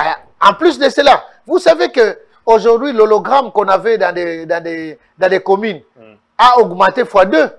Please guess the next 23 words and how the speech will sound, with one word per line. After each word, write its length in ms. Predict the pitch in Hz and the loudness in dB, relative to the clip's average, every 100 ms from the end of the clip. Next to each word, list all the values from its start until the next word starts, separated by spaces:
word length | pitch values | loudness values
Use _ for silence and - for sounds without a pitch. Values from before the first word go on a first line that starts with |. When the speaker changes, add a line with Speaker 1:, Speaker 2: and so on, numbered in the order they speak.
| _ _ _ _ - | _ _ _ _ 0
Speaker 1:
Et 120 | 226 | 2
tout 100 | 302 | 2
ça, 140 | 285 | 0
personne 360 | 269 220 202 247 | 0 0 0 0
n'en 140 | 214 | 0
parle. 400 | 202 320 262 135 - - | 2 2 2 -6 -12 0
Tout 160 | 339 247 | 0 2
ça, 160 | 294 | -2
personne 360 | 262 233 220 247 | 0 -2 -4 -2
ne 80 | 214 | 2
réclame. 420 | 233 233 294 - - - - | 2 4 2 2 -8 -20 -4
L'entreprise 580 | 170 214 220 226 294 233 | 2 2 2 0 0 -2
qui 140 | 269 | 0
était 220 | 240 - 262 | 0 2 2
là 300 | 240 - _ _ _ _ _ - | 2 0 _ _ _ _ _ -4
ne 140 | 185 | -2
travaille 400 | 214 226 214 254 | 2 4 4 4
plus 120 | 214 | 2
aujourd'hui 300 | 233 175 214 | -2 0 -2
avec 140 | 208 214 | 0 0
l'hôtel 320 | 185 - 202 | -2 -2 -2
de 80 | 185 | -4
ville. 280 | 220 233 | -4 -8